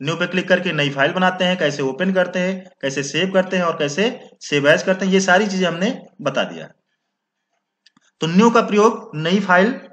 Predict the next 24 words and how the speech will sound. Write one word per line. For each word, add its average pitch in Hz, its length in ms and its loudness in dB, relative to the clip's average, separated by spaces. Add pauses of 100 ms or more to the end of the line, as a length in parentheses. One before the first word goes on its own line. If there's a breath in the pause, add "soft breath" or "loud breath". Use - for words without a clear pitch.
(140)
बनाने 185 280 2
के 196 100 -2
लिए, 214 400 -4 (120)
open 165 320 0
का 214 120 2
प्रयोग 208 380 0 (240)
जो 175 140 0
हम 196 200 0
पहले 170 240 0
से 190 140 -4
file 160 240 0
बना 151 200 -2
के 147 120 -4
save 196 320 -2
किए 208 140 -2
हैं 208 440 -2
उसको 147 280 -8
open 156 240 -2
करने 208 260 -2
के 202 100 -2
लिए, 214 340 -2 (160)
save 214 340 2
का 214 80 2
प्रयोग 202 380 -2